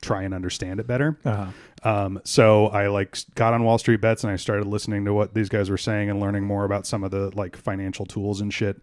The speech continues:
Speaker 1: And, uh, and I managed to double the amount of money that was in my, uh, that I had in my Robinhood account in, like, uh, a week or two. Uh, and then over the next month and a half, just slowly bled it down to, like, four dollars.
Speaker 2: Mm,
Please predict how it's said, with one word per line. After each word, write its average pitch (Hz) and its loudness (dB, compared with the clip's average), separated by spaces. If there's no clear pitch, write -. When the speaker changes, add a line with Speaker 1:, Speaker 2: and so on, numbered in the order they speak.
Speaker 1:
And, 98 -2
uh, 95 -2
and 107 -2
I - 0
managed 98 -2
to 110 -12
double 101 2
the 101 0
amount 98 -2
of 95 -4
money 98 -2
that 98 -2
was 95 -4
in 95 -4
my, 92 -6
uh, 98 -6
that 98 -4
I 92 -4
had 95 -8
in 95 -12
my 95 -8
Robinhood 113 -2
account 101 -6
in, 101 -6
like, 95 -8
uh, 92 -10
a 104 -4
week 101 -4
or 113 0
two. 95 -8
Uh, 98 -4
and 104 -2
then 101 0
over 101 0
the 101 -2
next 95 -4
month 104 -2
and 101 -2
a 87 -6
half, 101 -6
just - -6
slowly 92 -2
bled 92 -6
it 92 -8
down 90 -6
to, - -10
like, 90 -10
four 92 -8
dollars. - 2
Speaker 2:
Mm, - -6